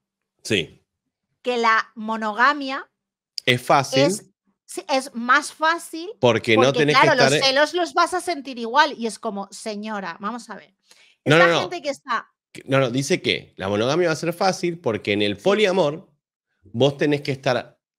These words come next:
Speaker 1: parada mirando cómo tu pareja está con tu otra pareja, <laughs> porque es así.
Speaker 2: <laughs> Sí.
Speaker 1: Y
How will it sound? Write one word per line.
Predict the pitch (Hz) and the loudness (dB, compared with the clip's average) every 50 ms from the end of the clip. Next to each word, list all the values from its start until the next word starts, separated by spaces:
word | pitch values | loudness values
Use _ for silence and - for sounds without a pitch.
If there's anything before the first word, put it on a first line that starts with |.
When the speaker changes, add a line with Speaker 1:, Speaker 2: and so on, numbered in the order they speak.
| _ _ _ | _ _ _
Speaker 1:
parada | - 139 131 127 131 151 190 214 208 175 139 135 160 185 185 _ _ _ | -2 0 2 2 2 4 2 2 2 2 -2 -2 -4 -6 -14 _ _ _
mirando | - 104 120 135 139 139 139 139 170 202 220 202 180 156 151 165 175 170 | -6 -2 2 4 4 6 6 4 4 2 2 2 2 2 0 -2 -4 -4
cómo | 170 139 139 147 143 143 | -2 0 2 2 0 0
tu | 156 139 | -2 -2
pareja | 131 143 151 165 185 175 - - 170 170 185 - _ _ _ _ _ - | 0 0 2 2 2 0 0 -2 -6 -8 -8 -12 _ _ _ _ _ -8
está | 117 107 - - 139 135 | -8 -6 0 2 2 2
con | 131 175 165 151 139 | 2 2 0 0 2
tu | 135 131 | 4 4
otra | 139 147 123 127 113 | 4 4 4 2 -2
pareja, | 104 107 104 110 104 - - 143 - - | -2 0 0 0 0 -2 -6 -14 -14 -14
<laughs> | - - 349 - - - - - 175 - - - - 208 185 | -14 -14 -12 -12 -12 -14 -14 -14 -12 -6 -6 -4 -2 0 2
porque | 175 170 151 131 127 | 2 4 4 4 4
es | 123 123 120 | 4 4 4
así. | 120 120 135 123 - - 104 | 4 4 4 4 2 2 -4
Speaker 2:
<laughs> | - - | -10 -14
Sí. | 104 104 90 - - - - _ _ _ - - | -14 -14 -14 -14 -18 -20 -20 _ _ _ 2 4
Speaker 1:
Y | 151 156 165 170 | 6 6 4 4